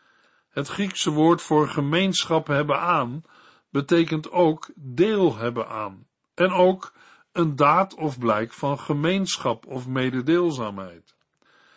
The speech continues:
Het is afgeleid van een Grieks woord dat deelgenoot zijn betekent. Daarbij gaat het om gemeenschap hebben aan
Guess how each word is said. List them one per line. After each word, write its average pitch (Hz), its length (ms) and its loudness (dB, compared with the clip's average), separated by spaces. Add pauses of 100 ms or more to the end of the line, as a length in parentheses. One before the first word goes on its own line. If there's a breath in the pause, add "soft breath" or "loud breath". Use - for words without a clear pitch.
(140 soft breath)
Het 165 200 -6
is 202 180 -2
afgeleid 175 680 -2
van 143 140 -6
een 127 80 -6
Grieks - 380 -6
woord 113 460 -6 (300 soft breath)
dat 127 300 -4
deelgenoot 165 840 2
zijn 104 540 -4
betekent. 107 720 -8 (640)
Daarbij 196 340 0
gaat 202 240 -2
het 190 160 -6
om 180 180 0
gemeenschap 156 800 -2
hebben 135 320 -4
aan 147 420 -4